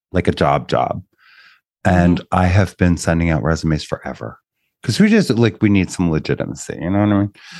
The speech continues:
Speaker 1: And right before I finally had great su-, had success, I had a real, I just, it was a dark moment. It was
Speaker 2: Mm-hmm.
Speaker 1: a bitchy, stupid moment. But I,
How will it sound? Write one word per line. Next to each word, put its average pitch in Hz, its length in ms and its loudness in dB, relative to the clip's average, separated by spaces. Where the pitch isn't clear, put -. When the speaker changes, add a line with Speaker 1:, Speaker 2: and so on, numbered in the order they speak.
Speaker 1:
And 110 760 0
right 117 400 0
before 85 760 0
I 98 80 2
finally 90 600 2
had 85 260 -2
great - 260 -2
su-, - 200 -8
had - 260 0
success, - 580 -4
I - 80 -18
had 123 160 0
a - 20 2
real, 156 220 2
I 180 100 0
just, 202 300 -2
it - 100 -4
was 135 200 2
a 135 40 2
dark 85 500 0
moment. 82 460 -2
It 117 60 0
was 110 160 4
Speaker 2:
Mm-hmm. 190 140 0
Speaker 1:
a 208 80 -6
bitchy, 90 680 2
stupid - 580 0
moment. 85 460 -2
But 123 140 0
I, 120 160 2